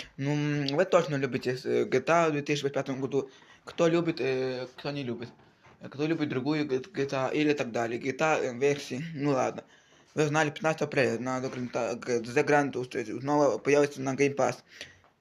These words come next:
На Game Pass будет доступно на П К, Xbox One, Xbox Series будет дос-, доступно. Ладно, надо, э, будет доступно, как и будет доступно дальше, дорогие друзья. Всем спасибо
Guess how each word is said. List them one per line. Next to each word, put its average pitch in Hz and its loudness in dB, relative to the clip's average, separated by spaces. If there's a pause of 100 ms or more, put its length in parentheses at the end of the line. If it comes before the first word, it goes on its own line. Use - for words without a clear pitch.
(420)
На 170 4
Game 165 4
Pass 175 6
будет 165 4
доступно 160 0
на 151 4
П 151 -2
К, 175 4
Xbox 160 2
One, 151 4
Xbox 156 2
Series 135 4
будет 127 0
дос-, 127 -8
доступно. 135 -6 (480)
Ладно, 147 6
надо, 147 2 (400)
э, 131 0
будет 143 0
доступно, 160 0
как 131 -6
и 131 -2
будет 147 2
доступно 127 0
дальше, 117 0
дорогие 127 0
друзья. 127 0 (320)
Всем 151 0 (480)
спасибо 139 2